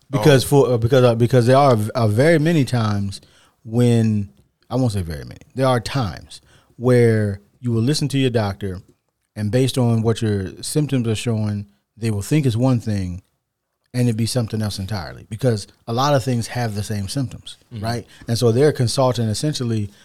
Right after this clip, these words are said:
Speaker 1: either their medical knowledge from school or me-, or things that they've seen in the practice recently. Also, even when they prescribe medicine,
Speaker 2: That's a good point.
Speaker 1: the question then becomes, do you use, so, because a lot of the things that, um, doctors will prescribe medicine for,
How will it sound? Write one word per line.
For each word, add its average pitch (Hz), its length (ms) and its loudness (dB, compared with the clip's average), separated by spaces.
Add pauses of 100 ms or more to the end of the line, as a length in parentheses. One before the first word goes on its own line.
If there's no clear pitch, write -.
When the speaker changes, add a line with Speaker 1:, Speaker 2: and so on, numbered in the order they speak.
(200)
Speaker 1:
either 107 400 2
their 101 240 -4
medical 123 340 -2
knowledge 120 360 -2
from 92 140 -6
school 139 480 -2
or 107 180 0
me-, 113 120 -2
or 110 140 -2
things 117 260 -2
that 104 80 -8
they've 98 200 -8
seen 117 280 -2
in 104 100 -4
the 92 60 -8
practice 107 540 -8
recently. 131 480 -6 (320)
Also, 147 320 0
even 139 200 2
when 127 120 0
they 127 60 0
prescribe 110 520 -4
medicine, 117 460 -6
Speaker 2:
That's 90 140 -10
a - 40 -18
good 85 160 -12
point. 85 240 -12
Speaker 1:
the 113 100 0
question 143 460 0
then 139 140 0
becomes, 123 440 -2 (600)
do 131 80 -2
you 120 240 2
use, 127 500 -2
so, 113 360 2
because 110 420 -2
a 117 60 2
lot 143 220 2
of 151 60 2
the 117 80 -2
things 123 220 0
that, 110 240 -2
um, 92 680 -8 (720)
doctors 120 340 -4
will 113 80 0
prescribe 107 380 -6
medicine 127 340 -4
for, 101 460 -6